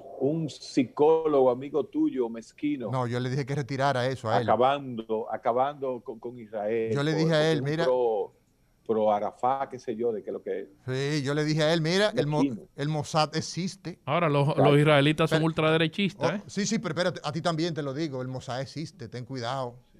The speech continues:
Speaker 2: Eh,
Speaker 3: Yo, yo
Speaker 2: retira
Speaker 3: tengo
Speaker 2: eso.
Speaker 3: familia árabe, yo, yo desciendo de
Speaker 2: Sí,
Speaker 3: libaneses.
Speaker 2: ten cuidado. Bueno, sí, es verdad, y, y los libaneses son nuestros hermanos.
Speaker 3: Pero hay una mezcla,
Speaker 2: Pero, pero
Speaker 3: oye, hay una raza
Speaker 2: Israel
Speaker 3: común entre isra-, entre los judíos y los libaneses.
Speaker 2: Sí,
Speaker 3: Sí,
Speaker 2: porque
Speaker 3: sí, una
Speaker 2: descienden de Ismael, lo, lo,
Speaker 3: Exacto.
Speaker 2: los,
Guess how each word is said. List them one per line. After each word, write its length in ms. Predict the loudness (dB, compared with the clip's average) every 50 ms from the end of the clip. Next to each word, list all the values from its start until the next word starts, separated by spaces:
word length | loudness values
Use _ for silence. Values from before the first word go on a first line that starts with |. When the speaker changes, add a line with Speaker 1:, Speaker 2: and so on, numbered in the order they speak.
| _ _ -14
Speaker 2:
Eh, 160 | -10 -8 -6 -6
Speaker 3:
Yo, 60 | -4
yo 40 | -6
Speaker 2:
retira 180 | -4 0 0 2
Speaker 3:
tengo 160 | 4 4 4 6
Speaker 2:
eso. 120 | 8 8
Speaker 3:
familia 380 | 8 8 8 8 10 10 10 10
árabe, 300 | 10 8 6 4 2 0
yo, 300 | 0 0 0 0 -2 -2
yo 160 | -2 -2 0
desciendo 420 | 0 0 -2 -2 -2 0 0 2
de 60 | 2 2
Speaker 2:
Sí, 40 | 2
Speaker 3:
libaneses. 460 | 2 2 2 4 4 4 4 2 0
Speaker 2:
ten 80 | -4
cuidado. 380 | -4 -6 -4 -4 -4 -4 -4 -2
Bueno, 220 | -4 -4 -4 -4
sí, 320 | -6 -6 -6 -4 -4 0 0
es 80 | 2
verdad, 340 | 2 2 2 2 2 2 2
y, 180 | 2 0 -2 -6 -8 -14 -20 -12 -6
y 40 | -2
los 160 | 0 0 0 0
libaneses 560 | 0 2 2 2 2 2 -2 -4 -4 -6 -6
son 140 | -6 -6 -6
nuestros 280 | -6 -6 -6 -6 -6 -6
hermanos. 680 | -6 -4 -4 -2 -2 -2 -4 -6 -8 -10 -12 -10 -2 2
Speaker 3:
Pero 200 | 4 8 8 10
hay 100 | 8 8
una 200 | 8 8 6 8
mezcla, 580 | 8 10 10 8 8 6 6 6 8 6 6
Speaker 2:
Pero, 120 | 8 8 6
pero 100 | 8 8
Speaker 3:
oye, 140 | 6 6 6
hay 140 | 6 4 4
una 160 | 6 6 6
raza 160 | 8 8 8
Speaker 2:
Israel 180 | 8 8 6 6
Speaker 3:
común 400 | 4 4 4 4 4 2 2 2
entre 300 | 0 0 0 0 0 0
isra-, 200 | 0 0 0 0 0
entre 280 | -2 -2 -2 0 0
los 120 | 0 0 2
judíos 340 | 0 0 0 0 0 0
y 40 | 0
los 120 | 0 0 0
libaneses. 640 | 0 0 0 -2 -2 -2 -2 -4 -4 -8 -14 -16 -18 -18
Speaker 2:
Sí, 480 | -18 -14 -10 -8 -8 -6 -6 -6 -4
Speaker 3:
Sí, 100 | -4 -4 -4
Speaker 2:
porque 240 | -4 -2 -2 0
Speaker 3:
sí, 60 | 0 0
una 140 | 0 -2 -2
Speaker 2:
descienden 420 | -2 -2 -2 -2 -2 -4 -4 -2
de 140 | -2 -2 -2
Ismael, 960 | -4 -6 -6 -6 -6 -6 -8 -8 -10 -10 -10 -10 -8 -8 -8 -8 -8 -10 -8
lo, 200 | -10 -10 -10 -10
lo, 20 |
Speaker 3:
Exacto. 220 | -8 -8 -8 -8 -6
Speaker 2:
los, 360 | -6 -6 -6 -6 -8 -12